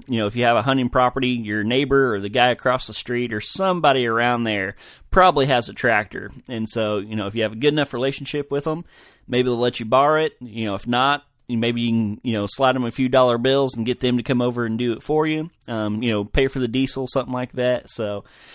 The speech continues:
you know, like I said, this stuff is obviously awesome to have, but it's not necessarily like you have to buy it. Like, you know, if,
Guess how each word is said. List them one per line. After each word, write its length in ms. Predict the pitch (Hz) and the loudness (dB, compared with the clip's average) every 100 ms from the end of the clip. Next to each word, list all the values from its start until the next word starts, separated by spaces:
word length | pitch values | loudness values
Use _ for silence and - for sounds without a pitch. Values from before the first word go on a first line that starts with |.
| - _ _ | -20 _ _
you 160 | 131 | 0
know, 120 | 120 | 0
like 240 | 117 156 160 | 2 2 2
I 60 | |
said, 320 | 143 147 123 127 | 2 4 4 2
this 120 | 151 | -2
stuff 340 | - 160 151 | 2 2 2
is 200 | 131 113 110 - _ | 0 -4 -8 -18 _
obviously 440 | 165 170 156 - 123 | 4 4 4 -4 -2
awesome 340 | 135 - 120 | -2 -2 -4
to 60 | 113 | -2
have, 340 | 123 117 107 | 0 0 -2
but 60 | 120 | -4
it's 120 | 135 | 0
not 180 | 185 170 | 0 0
necessarily 320 | 147 151 139 | -2 -2 0
like 160 | 123 123 | 0 0
you 100 | 120 | -2
have 120 | 113 | -2
to 80 | 110 | -6
buy 380 | 104 107 101 95 | -4 0 0 0
it. 200 | 104 - | -6 -8
Like, 200 | 107 - | -6 -6
you 160 | 135 120 | -4 -2
know, 220 | 107 104 | -2 -4
if, 280 | 123 - | -6 -10